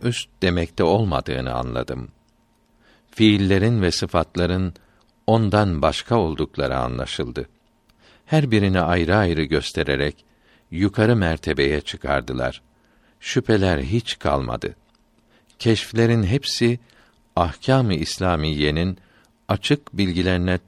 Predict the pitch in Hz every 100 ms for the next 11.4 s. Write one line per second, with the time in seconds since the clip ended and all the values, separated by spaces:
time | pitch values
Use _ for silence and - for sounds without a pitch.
0 | _ 113 107 69 71 69 65 - 69 55
1 | - - _ _ _ _ _ _ _ _
2 | _ _ _ 110 - 127 123 127 123 120
3 | 135 113 - _ _ _ - 98 - -
4 | - 95 87 80 90 80 87 90 90 87
5 | 85 92 90 76 _ _ _ _ - 165
6 | 160 - 95 82 82 73 76 71 76 71
7 | - 64 65 65 - - 58 - _ _
8 | _ _ _ _ _ - 107 - 107 107
9 | 101 - 107 107 104 92 107 - 101 -
10 | 107 - _ _ _ _ 92 - 110 107
11 | 107 107 98 110